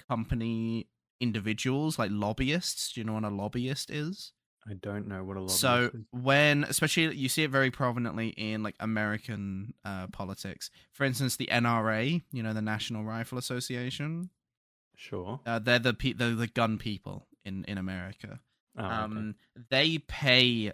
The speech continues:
Speaker 1: like, people, like, presidents a lot of money to make sure they don't change the gun laws.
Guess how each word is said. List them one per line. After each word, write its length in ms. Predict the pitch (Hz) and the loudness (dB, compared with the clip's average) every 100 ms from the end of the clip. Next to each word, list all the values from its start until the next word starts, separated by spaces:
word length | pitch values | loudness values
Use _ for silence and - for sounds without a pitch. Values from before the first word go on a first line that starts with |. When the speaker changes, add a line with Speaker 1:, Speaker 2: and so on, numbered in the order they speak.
| - | -4
Speaker 1:
like, 440 | 107 104 90 - - - | -2 -2 -4 -8 -14 -10
people, 420 | - 117 120 110 | -6 -4 -2 -2
like, 200 | 113 104 | -2 -4
presidents 520 | - 113 - 104 98 - | 0 0 0 -2 -4 -4
a 80 | 110 | 0
lot 220 | 110 110 | 2 2
of 60 | 107 | 2
money 280 | 101 123 | 2 0
to 100 | 143 | 0
make 160 | 117 107 | 0 -2
sure 120 | 120 | -2
they 80 | 107 | -4
don't 240 | 101 104 95 | -2 -4 -4
change 260 | 104 98 | -4 -6
the 80 | - | -8
gun 240 | 78 64 | -10 -10
laws. 380 | 64 - - - | -10 -12 -16 -16